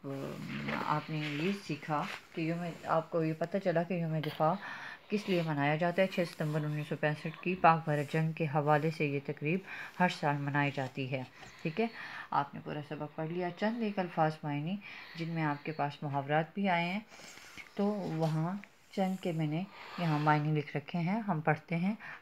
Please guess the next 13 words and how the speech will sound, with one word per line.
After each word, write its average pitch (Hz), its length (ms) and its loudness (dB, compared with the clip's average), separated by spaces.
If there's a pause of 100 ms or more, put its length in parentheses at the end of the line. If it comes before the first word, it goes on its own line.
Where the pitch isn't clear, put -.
हमारे 170 240 0
पास 185 360 2
पहला 185 240 2
लफ्ज़ 165 320 0
है 165 100 2
जर्री। 143 500 0
जर्री 156 360 2
मतलब 180 460 0 (400)
मायने 156 320 6
इसका 156 240 0
होगा 156 260 2
बहादुर, 143 600 0
सरमस्ती, 160 840 0